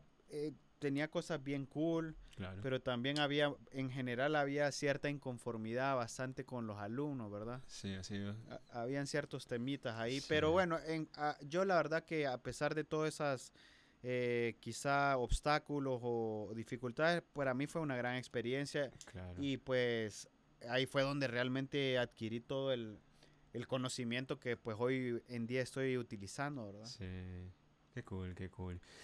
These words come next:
Speaker 2: Bien, entonces mira, hoy vamos a tener un tema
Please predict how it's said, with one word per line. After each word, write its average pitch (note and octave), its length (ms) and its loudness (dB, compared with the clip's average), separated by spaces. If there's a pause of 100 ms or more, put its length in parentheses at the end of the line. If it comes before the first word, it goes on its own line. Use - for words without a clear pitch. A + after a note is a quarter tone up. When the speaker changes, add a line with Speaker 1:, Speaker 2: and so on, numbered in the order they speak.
(300)
Speaker 2:
Bien, D3 340 8
entonces E3 260 2
mira, C#3+ 220 6
hoy F3 120 10
vamos A3 240 6
a A3 60 2
tener F3 220 4
un F#3 100 0
tema D3+ 400 6